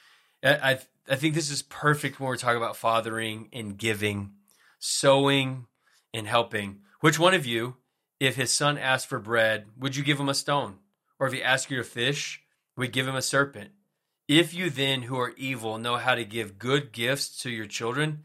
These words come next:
how much more will your Father who's in heaven give good things to those who ask him.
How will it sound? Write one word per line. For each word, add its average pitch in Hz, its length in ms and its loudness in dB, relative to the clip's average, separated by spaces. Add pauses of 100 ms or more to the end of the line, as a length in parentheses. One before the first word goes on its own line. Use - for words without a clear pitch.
(340)
how 143 200 4
much 165 260 2
more 143 220 0
will 135 60 -2
your 127 140 -4
Father 131 440 2
who's 120 220 -6
in 117 80 -8
heaven 113 400 -2
give 117 640 -4
good 156 380 2
things 135 640 0 (360)
to - 120 -12
those 117 280 -2
who 113 100 -6
ask 107 320 -2
him. 95 260 -14